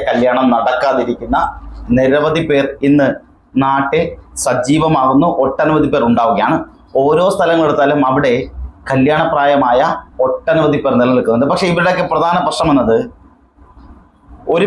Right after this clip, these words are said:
പെൺകുട്ടിയുടെ വീട്ടുകാർ ആഗ്രഹിക്കുന്ന എല്ലാ ക്വാളിറ്റീസും അതുപോലെ എല്ലാ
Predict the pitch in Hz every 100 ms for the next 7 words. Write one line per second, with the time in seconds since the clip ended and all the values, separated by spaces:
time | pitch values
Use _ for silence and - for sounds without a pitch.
0 | 196 180 175 180 180 180 202 170 165 175
1 | 170 156 143 143 143 143 143 160 160 151
2 | 143 139 156 170 147 139 131 135 135 185
3 | 151 127 131 139 - - - - - -
4 | - 135 139 139 147